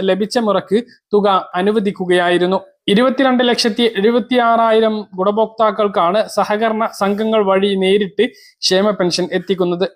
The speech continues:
ഓരോ ഗുണഭോക്താവിനും മുപ്പത് രൂപ വീതം ഇൻസെന്റീവ് അനുവദിക്കുന്നു. സഹകരണ ബാങ്കുകൾ ഏർപ്പെടുത്തുന്ന വിതരണക്കാരുടെ പ്രതിഫലം ഇതിൽ നിന്നാണ് വിതരണം ചെയ്യുന്നത്. അതേസമയം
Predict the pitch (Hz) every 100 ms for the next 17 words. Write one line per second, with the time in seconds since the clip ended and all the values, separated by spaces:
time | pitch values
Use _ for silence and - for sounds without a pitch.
0 | _ _ - - 185 190 202 185 190 196
1 | 208 202 196 170 170 247 - _ 202 196
2 | - 233 233 226 220 220 214 208 202 196
3 | 196 190 202 185 175 175 180 196 190 175
4 | 170 185 190 - - 185 233 196 180 180
5 | 185 196 185 185 196 185 196 220 - 196
6 | 196 214 196 190 190 202 185 202 208 202
7 | 196 175 175 214 - _ 185 185 202 175
8 | 226 - 190 226 208 190 170 175 247 180
9 | 175 196 170 165 185 185 180 185 180 -
10 | - 180 190 190 180 185